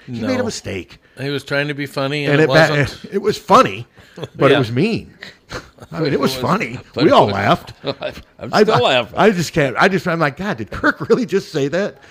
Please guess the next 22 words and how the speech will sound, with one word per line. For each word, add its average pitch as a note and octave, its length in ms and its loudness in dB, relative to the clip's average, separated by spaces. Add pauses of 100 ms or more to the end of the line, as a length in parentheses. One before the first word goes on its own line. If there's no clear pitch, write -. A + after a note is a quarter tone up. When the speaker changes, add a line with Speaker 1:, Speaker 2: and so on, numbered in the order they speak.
(320)
Speaker 1:
And G3 140 -6
then A3+ 160 8
the G3 100 6
apology E3+ 580 4
afterwards D3+ 480 4
was, B2+ 140 2
"Ah, C#3 340 6
yeah, B2+ 280 6
you A#2+ 160 2
know, A#2+ 240 6
I'm A#2+ 160 2
sorry. A2 400 -2
I G#2 100 -2
tried G#2 360 -6
to G2 40 -8
be G2 100 -6
funny, G2 340 -10
and F#2+ 100 -10
it E2 80 -16
just F2 160 -16
didn't D#2 200 -16
work." D#2+ 180 -18